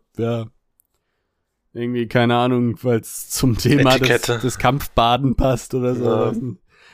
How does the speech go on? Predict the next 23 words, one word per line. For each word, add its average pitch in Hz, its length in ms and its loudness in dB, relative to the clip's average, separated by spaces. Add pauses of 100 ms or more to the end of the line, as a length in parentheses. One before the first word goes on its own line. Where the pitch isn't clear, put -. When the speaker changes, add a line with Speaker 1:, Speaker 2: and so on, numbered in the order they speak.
Speaker 1:
Ja, 139 200 4
oder 143 180 4
Etikette, 143 500 2
vielleicht 117 300 -4
machen 131 300 -2
die 123 60 -6
das 117 140 -10
so, 117 200 -2
ja, 117 200 -4
Speaker 2:
Mhm. 113 300 -6
Speaker 1:
weiß 110 140 -6
nicht. 110 220 -8 (840)
Speaker 2:
Ja. 98 320 0 (960)
Eben, 101 180 -2
sie 107 120 -4
kämpfen 107 340 -4
dann 110 140 4
mit 104 140 0
den 104 140 0
Rapieren, 110 920 -2
ne? 113 140 -6 (1080)
Oder? 113 160 -8
Speaker 1:
Ja. 120 200 -2